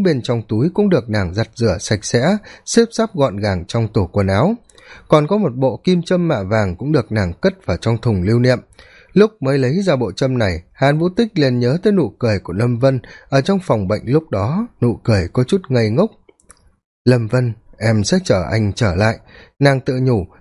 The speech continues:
tất cả những thứ của Lâm Vân này nàng sẽ trân trọng chúng, không cho phép ai đụng vào. Nhưng hôm nay Hàn Vũ Tích lại rất khẩn trương bởi vì nàng không tìm thấy giấy ly hôn của mình. Sao có thể có người vào trong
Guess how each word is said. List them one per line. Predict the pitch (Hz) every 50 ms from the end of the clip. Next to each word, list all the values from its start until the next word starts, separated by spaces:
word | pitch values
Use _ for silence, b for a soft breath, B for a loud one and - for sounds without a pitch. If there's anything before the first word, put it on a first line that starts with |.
| b
tất | - 254 247 -
cả | - 160 131
những | 123 147 180
thứ | 180 180 143 160 214 254 214
của | 110
Lâm | 101 113 120 127
Vân | 123 139 135 131
này | 123 113 98 85 78 - _
nàng | 104 113 110 98 87 -
sẽ | - - - 117 120
trân | - - 135 117 110
trọng | 104 - 110 92 92
chúng, | - 110 113 170 226 247 B B B B B
không | B - 147 139 123 107
cho | - 123 113
phép | - 185 208 - -
ai | - 104 104 101 98
đụng | 95 110 - -
vào. | 107 117 110 98 87 - - _ _ b b b b b b b b b _
Nhưng | 202 202 196
hôm | 196 202 196 190
nay | 185 185 180 165 135 -
Hàn | 139 131 117
Vũ | 131 165 180
Tích | - 240 226 - -
lại | 127 117 104 101
rất | 120 180 208 - -
khẩn | - 117 95 82
trương | - - 143 147 143 - B B B B B
bởi | 156 151 147
vì | 139 147 147
nàng | 143 139 139 135
không | - - 220 214 196 185
tìm | - 139 131 120 110
thấy | 135 143
giấy | 143 131 - 131
ly | 170 202 190 156 139
hôn | 135 143 139 135
của | - - 90
mình. | 95 104 101 85 82 - _ B B B B B B B B
Sao | - - - 135 117 117 117
có | - 107
thể | - 147 110
có | - 190 214
người | 202 170 139 120
vào | 107 120 123 117
trong | - - 185